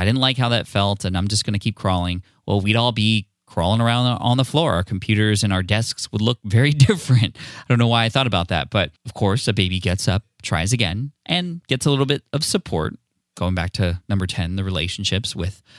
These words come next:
the parents who are there to help or caretakers. But it's that grit and perseverance that really make the difference between those successful entrepreneurs and the ones who just remain wantrepreneurs. Now, success comes at different rates,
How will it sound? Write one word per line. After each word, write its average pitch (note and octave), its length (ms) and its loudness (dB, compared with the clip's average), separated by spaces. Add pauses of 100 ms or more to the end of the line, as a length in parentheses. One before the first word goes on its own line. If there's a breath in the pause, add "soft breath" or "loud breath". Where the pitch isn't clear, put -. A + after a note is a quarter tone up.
(120)
the A#2 80 -2
parents G#2 360 -2
who A2 100 0
are G2 60 0
there F#2 100 -4
to F2+ 100 -6
help F2+ 300 -4
or E2+ 220 -4
caretakers. F#2 800 -4 (560 soft breath)
But G#2 140 2
it's - 140 -4
that A2 200 -2
grit A2+ 240 0
and A2 120 -8
perseverance A#2 640 0
that G2 160 0
really C#3 280 2
make B2 180 -2
the A2+ 60 -2
difference G2+ 300 -2
between G2 380 -2
those F#2 120 2
successful - 520 -2
entrepreneurs F2 680 -2 (320 soft breath)
and G#2+ 120 2
the G2+ 60 2
ones F2 500 0 (140)
who F2+ 360 2
just - 320 -4
remain G#2+ 560 0 (160)
wantrepreneurs. G#2 1080 -2 (400 soft breath)
Now, G2 440 2
success C#3+ 440 0
comes B2+ 300 0
at F#2+ 100 2
different G2 280 -2
rates, G2+ 560 -2